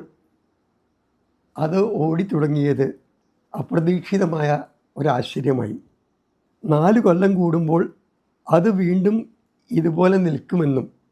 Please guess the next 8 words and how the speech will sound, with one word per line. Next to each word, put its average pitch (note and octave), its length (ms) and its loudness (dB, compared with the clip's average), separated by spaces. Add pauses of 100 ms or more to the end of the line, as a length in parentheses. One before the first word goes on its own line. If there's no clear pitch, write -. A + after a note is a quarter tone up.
(1080)
അപ്പോൾ G3+ 280 4 (400)
ഈ - 20 4 (220)
ഗുട്ടൻസ് G#3 540 -2 (180)
ഓർക്കണമെന്നും D#3 640 0
കൂടി C#3+ 180 0 (360)
വർഗീസേട്ടൻ C#3 640 -6
പറയുക. A#2 320 -4 (1120)
ഇതിലെ A3 300 0